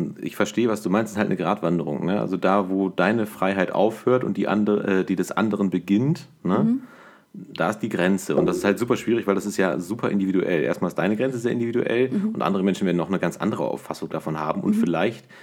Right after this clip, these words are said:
Speaker 2: ihre eigene Grenze über die Grenze von anderen stellen. Ne? Also
Speaker 1: Absolut,
Speaker 2: da, da
Speaker 1: ja.
Speaker 2: sind wir halt schon wieder im problematischen Bereich. Aber wie
Speaker 1: Absolut.
Speaker 2: gesagt,
Speaker 1: Ja.
Speaker 2: ne,
Speaker 1: Bloß wenn
Speaker 2: alles
Speaker 1: ich
Speaker 2: da.
Speaker 1: mir jetzt die Haare in Regenbogenfarben färbe,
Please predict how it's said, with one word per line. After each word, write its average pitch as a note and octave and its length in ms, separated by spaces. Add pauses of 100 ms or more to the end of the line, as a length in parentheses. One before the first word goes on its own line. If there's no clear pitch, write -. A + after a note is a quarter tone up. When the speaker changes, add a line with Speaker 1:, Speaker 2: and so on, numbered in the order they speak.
(120)
Speaker 2:
ihre G2 220
eigene F#2+ 340
Grenze G#2 340
über F#2+ 140
die G2 80
Grenze F#2+ 300
von - 160
anderen E2 380
stellen. C#2+ 400 (560)
Ne? F2 340
Also G2 140
Speaker 1:
Absolut, - 320
Speaker 2:
da, G2 80
da G2+ 100
Speaker 1:
ja. G#2 60
Speaker 2:
sind G#2 140
wir - 60
halt G2+ 140
schon G2+ 120
wieder F#2+ 260 (240)
im G#2 200
problematischen F#2 760
Bereich. - 420
Aber F#2+ 200
wie - 20
Speaker 1:
Absolut. G#2 160
Speaker 2:
gesagt, A#2 360 (520)
Speaker 1:
Ja. F#3+ 100
Speaker 2:
ne, G#2 200 (280)
Speaker 1:
Bloß G#3+ 140
wenn G#3 100
Speaker 2:
alles G3 80
Speaker 1:
ich G#3+ 60
Speaker 2:
da. A3 60
Speaker 1:
mir G#3+ 60
jetzt G#3+ 200
die G3+ 100
Haare G#3+ 400
in G#3 120
Regenbogenfarben A3 760
färbe, G#3+ 440